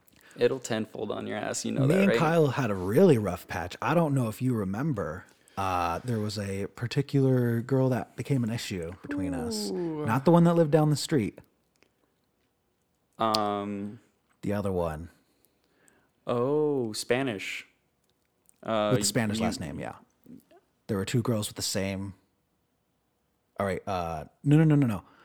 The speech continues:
Speaker 2: Um,
Speaker 1: I was thinking the, mm, one of my exes that you had in Spanish.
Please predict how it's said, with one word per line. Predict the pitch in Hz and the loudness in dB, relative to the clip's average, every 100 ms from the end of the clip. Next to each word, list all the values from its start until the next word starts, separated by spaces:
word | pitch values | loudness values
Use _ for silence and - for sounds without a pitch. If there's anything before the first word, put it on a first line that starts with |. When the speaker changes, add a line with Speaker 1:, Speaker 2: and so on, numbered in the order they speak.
| - - - - - _ - _ _ - 107 | -20 -20 -20 -20 -20 _ -20 _ _ -10 -6
Speaker 2:
Um, | 98 90 85 80 80 _ _ - | -4 -4 -6 -8 -14 _ _ -8
Speaker 1:
I | - | -4
was | 117 131 | -2 -2
thinking | 123 101 | -6 -4
the, | 104 | -8
mm, | - 107 107 104 | -8 -4 -4 0
one | 110 107 | 0 0
of | |
my | 101 98 | -2 -2
exes | 101 92 - - 82 | -2 -2 -4 -8 -8
that | 92 - | -8 -8
you | 95 | -6
had | 110 80 | -4 -4
in | 67 | -4
Spanish. | - 69 53 50 - - | -8 -8 -10 -12 -14 -16